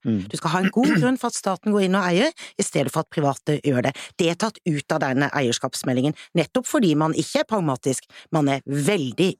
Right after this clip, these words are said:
Speaker 2: ideologisk.
Speaker 1: Mm.
Speaker 2: Og det mest spesielle med denne eierskapsmeldingen, det er jo at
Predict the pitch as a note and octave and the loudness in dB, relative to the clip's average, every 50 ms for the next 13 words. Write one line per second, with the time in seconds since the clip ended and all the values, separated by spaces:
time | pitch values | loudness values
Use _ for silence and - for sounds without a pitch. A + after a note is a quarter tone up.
0 | D3 C#3 B2+ C3+ C3+ B2+ C3 B2+ B2 A2+ C3 A2 F2+ - - - - - - - | 0 0 2 2 2 2 2 0 0 0 -2 -2 -4 -6 -10 -14 -12 -10 -10 -4
1 | - - F#3+ A#3 B3+ C#4 C4+ C#4 D4 - - - - D4 C4+ - C4+ B3+ A#3 A#3 | -2 0 2 2 4 4 4 4 2 0 -2 -2 -2 -2 0 2 2 2 2 2
2 | B3 B3+ B3+ A#3 A3+ A3+ A3 G3 F#3+ - G#3+ F#3+ - - G3+ F#3+ G#3+ C#4 E4 - | 2 2 2 2 0 0 0 0 -2 -2 -4 -4 -2 -2 0 2 2 2 0 0
3 | - - - - - - - - A3+ A3+ A#3 - - F#3 D#3 C#3+ D3+ F#3+ A#3 A#3+ | -4 -10 -18 -18 -20 -6 -2 0 2 2 2 2 2 2 2 4 4 4 2 2
4 | G#3+ - - F3+ C#3 - | 0 -2 -4 -4 -4 -4